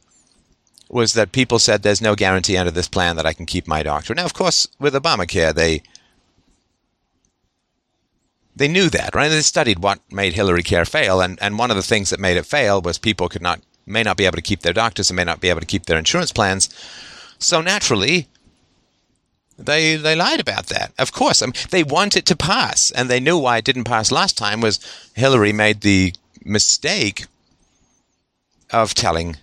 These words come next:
uh, the truth. And the mainstream media has literally doctor raped the American public once more, because this stuff was all buried in the ele-, in the legislation. You know, that, that, uh,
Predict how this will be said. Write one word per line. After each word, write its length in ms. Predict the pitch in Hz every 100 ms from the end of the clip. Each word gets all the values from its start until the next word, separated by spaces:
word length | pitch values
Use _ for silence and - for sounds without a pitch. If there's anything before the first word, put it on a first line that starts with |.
| _
uh, 140 | - 95
the 120 | 120
truth. 440 | - 330 - - - _ _ _ _ _ _ _ _ _ -
And 240 | 147 139 -
the 80 | 151
mainstream 360 | 185 185 147
media 300 | 143 127 113
has 400 | 113 113 110 - - _ _ _ _ _ _ _ _ _ _
literally 800 | - 156 170 - 131 110 95 95 _ _ _ _ _ _ _ _ _ _ _ _ _ _ _ _
doctor 340 | 123 127 -
raped 340 | 95 98 95 -
the 80 | 98
American 400 | 92 90 87 85
public 420 | 92 76 82 - _ _ _ _ -
once 400 | 107 107 98 101
more, 200 | 82 92
because 320 | 156 147 - -
this 140 | 185
stuff 200 | - 135
was 100 | 120
all 120 | 110
buried 320 | 98 92 92 -
in 140 | 101 92
the 80 |
ele-, 200 | 90 85 -
in 140 | 98
the 60 | 90
legislation. 640 | 90 85 98 92 - 87 - _ _ _ -
You 100 | 85
know, 100 | 76
that, 200 | 80 -
that, 300 | 78 76 80
uh, 240 | 76 76